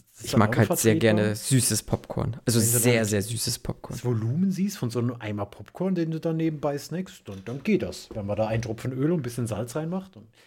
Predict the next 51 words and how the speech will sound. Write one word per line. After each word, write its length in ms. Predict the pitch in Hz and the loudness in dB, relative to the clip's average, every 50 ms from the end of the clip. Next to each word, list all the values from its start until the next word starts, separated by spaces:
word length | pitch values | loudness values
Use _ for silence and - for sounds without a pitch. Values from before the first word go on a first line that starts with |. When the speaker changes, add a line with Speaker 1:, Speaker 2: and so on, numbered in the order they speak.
| _ _ - | _ _ -2
Speaker 1:
klar, 240 | - 127 127 123 110 | 2 2 4 4 4
wenn 60 | 113 | 4
Speaker 2:
Das 100 | 113 113 | 4 4
Speaker 1:
man 40 | 113 | 4
dann 80 | 117 120 | 4 4
halt 100 | 117 120 | 4 4
Speaker 2:
stimmt. 100 | 123 117 | 2 -2
Speaker 1:
anfängt, 400 | 117 - - 123 117 113 117 - | -2 -2 -2 -2 -2 -4 -6 -10
äh, 420 | - 120 117 113 113 110 107 107 | -12 -8 -8 -6 -6 -8 -8 -10
Zucker 300 | - - 147 - 165 147 | -10 -8 -4 -4 -2 -2
reinzumachen 540 | 151 147 139 - - 151 156 156 - - 135 | -2 -4 -4 -6 -8 -10 -10 -10 -12 -14 -14
und 100 | 120 110 | -12 -10
dann 120 | 110 104 | -10 -10
noch 80 | 110 110 | -12 -12
ein 40 | - | -14
paar 220 | - 110 101 95 | -12 -12 -12 -10
Marshmallows 580 | 98 101 123 143 147 - 147 139 147 143 139 - | -10 -10 -10 -10 -8 -10 -10 -10 -10 -12 -14 -16
und 80 | 113 110 | -20 -20
noch 120 | 107 95 | -18 -18
ein 80 | 98 95 | -20 -20
paar 180 | - 110 107 | -20 -20 -20
M 100 | 110 98 | -18 -18
und 80 | 95 95 | -16 -14
M's 220 | 98 110 127 123 139 | -14 -16 -16 -16 -16
und 60 | 131 | -14
sowas, 240 | 131 127 127 123 123 | -12 -12 -12 -14 -14
dann, 340 | - 104 104 110 117 117 117 _ _ _ _ _ _ _ _ _ _ _ _ _ _ _ _ _ _ _ _ _ | -14 -14 -14 -14 -14 -16 -18 _ _ _ _ _ _ _ _ _ _ _ _ _ _ _ _ _ _ _ _ _
dann 120 | - 113 117 | -8 -4 -2
wird's 140 | 120 120 117 | -2 -2 -2
schwierig, 320 | 120 113 104 92 92 87 | -4 -6 -6 -6 -6 -8
Marco, 300 | 95 92 90 87 - 87 | -10 -10 -10 -10 -12 -16
ja. 200 | 85 85 85 90 90 _ _ _ _ _ _ _ _ _ _ _ _ _ _ _ - - | -20 -18 -18 -20 -20 _ _ _ _ _ _ _ _ _ _ _ _ _ _ _ -4 -2
Speaker 2:
Ja, 200 | 110 104 107 - - - - - | 0 0 0 -2 -4 -10 -14 -8
aber 120 | - 113 | -8 -6
vielleicht 280 | - - 127 117 - - | 0 4 4 4 4 4
kaufe 220 | - 107 98 110 | 2 2 2 2
ich 80 | 98 107 | 0 0
mir 80 | 98 | 0
jetzt 140 | 95 - - | 0 0 -4
auch 100 | - - | -6 -8
eine 100 | - 117 | -8 -10
Popcornmaschine. 840 | - - - - - - - - 123 127 - - - - - 135 - _ _ _ _ _ - - - _ _ | -8 -10 -12 -12 -12 -12 -10 -8 -8 -8 -8 -8 -10 -10 -10 -10 -12 _ _ _ _ _ -20 -20 -20 _ _
Ich 40 | - | -8
hab 80 | - - | -4 0
schon 140 | - 135 | 2 4
seit 200 | 120 127 120 123 120 | 6 4 4 4 4
langer 380 | 113 117 139 143 135 131 131 131 | 4 4 4 4 4 4 2 2
Zeit 500 | - - - 117 113 117 120 120 - - | 0 0 2 4 4 4 4 2 2 0
eine 300 | 71 101 110 110 107 - | 2 4 4 4 4 2
aus 180 | - - - - | 0 -2 0 2
dem, 320 | 113 110 110 110 107 107 | 4 4 4 4 2 0